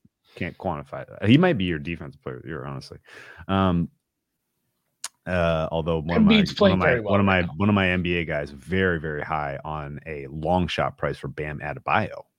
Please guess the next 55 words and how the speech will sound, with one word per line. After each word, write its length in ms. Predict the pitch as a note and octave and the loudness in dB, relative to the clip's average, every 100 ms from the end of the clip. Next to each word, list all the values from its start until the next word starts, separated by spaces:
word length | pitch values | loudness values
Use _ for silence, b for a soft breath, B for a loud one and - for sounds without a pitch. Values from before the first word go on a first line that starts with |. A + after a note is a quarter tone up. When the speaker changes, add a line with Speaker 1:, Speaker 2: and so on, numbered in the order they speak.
| - | -12
Speaker 1:
defensive 440 | D#2 - - - | -12 -12 -16 -16
player 180 | - A#1+ | -12 -12
of 80 | G#1+ | -12
the 60 | |
year. 120 | A#1 - | -14 -14
So 200 | - B1 | -14 -8
see 140 | - | -4
if 120 | F#2+ | -2
you 60 | E2 | -2
can 100 | D2+ | -4
track 260 | - D#2 | -2 -2
that 160 | - D2+ | 0 -4
down. 220 | - C2 | -4 -6
Pop 260 | - D2+ - | -2 -2 -2
the, 140 | B1 | -8
pop 240 | C#2 D#2+ C#2+ | -2 -2 -2
a 20 | |
little, 260 | C#2+ C#2 B B B B - | -4 -4 B B B B -2
little, 240 | D#2+ D2+ | 0 2
uh, 160 | D2+ D2 | 2 0
little 220 | D#2+ D#2 | 0 -4
fiver 520 | - D#2+ D#2 D2+ D2+ | 0 0 0 -4 -6
or 80 | D2+ | -6
twenty 380 | - E2 D#2 D2+ | -8 -10 -8 -8
on 160 | D2 | -8
your, 240 | D2 D2 C#2+ - | -8 -10 -12 -10
on 140 | D#2+ | -8
your 200 | D2+ D2 | -4 -6
defensive 480 | D2 F2 E2 D2+ - | -2 -2 0 -4 -2
player 180 | - D#2 | 0 2
of 40 | |
the 60 | D2 | 2
year 120 | D2+ | 0
market. 380 | D2+ C#2+ - C#2 | -2 -4 -6 -8
Put 140 | - | -8
that 140 | - C#2+ | -6 -6
in 60 | |
your 100 | D2 | -6
pocket. 420 | C#2 D2+ C#2 C#2 _ B B B B B | -8 -8 -8 -12 _ B B B B B
Um, 600 | F2+ F#2 F2 E2 D#2+ D#2 - _ _ _ - | 0 2 2 0 -2 -4 -8 _ _ _ -2
the, 320 | A2 G2+ G2 | 2 4 4
uh, 380 | F2 E2+ D#2+ D#2+ - - | 2 2 0 -2 -6 -2
but 100 | F#2+ | 4
yeah, 180 | A#2+ G2+ | 8 8
Giannis 480 | F#2 G2 A2+ A#2 - | 6 4 2 0 0
is 600 | G#2 G#2 G2 F2 - - - | 0 0 -2 -4 -8 -10 -4
the, 440 | F#2+ F2+ F2 D#2+ - - | 0 2 0 -2 -8 -2
gonna 180 | G2 F2+ | 0 2
be 80 | |
the 100 | F#2+ | 0
best 240 | E2 F2 - | -2 -4 -2
player 200 | F#2 E2+ | -2 0
in 80 | D#2 | -2
any 140 | F2 | -6
series. 760 | - D#2 D2 E2+ F#2+ - - | -6 -6 -6 -8 -10 -16 -20